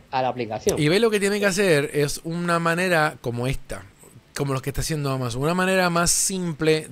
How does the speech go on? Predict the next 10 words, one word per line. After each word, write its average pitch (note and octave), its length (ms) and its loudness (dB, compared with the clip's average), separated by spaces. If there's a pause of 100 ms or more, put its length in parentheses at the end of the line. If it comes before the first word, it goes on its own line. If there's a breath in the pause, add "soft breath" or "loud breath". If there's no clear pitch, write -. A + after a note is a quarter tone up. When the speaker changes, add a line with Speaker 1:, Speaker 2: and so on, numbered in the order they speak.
Speaker 2:
de C3 200 2
que B2 760 -4
influencers, D3+ 920 -2
por B2+ 180 -2
decir A#2+ 260 -2
un C#3+ 140 -2
nombre, C#3 500 2
Speaker 1:
Ujú. G3 260 0 (280 loud breath)
Speaker 2:
eh, C3 540 2
vendan, A#2+ 560 4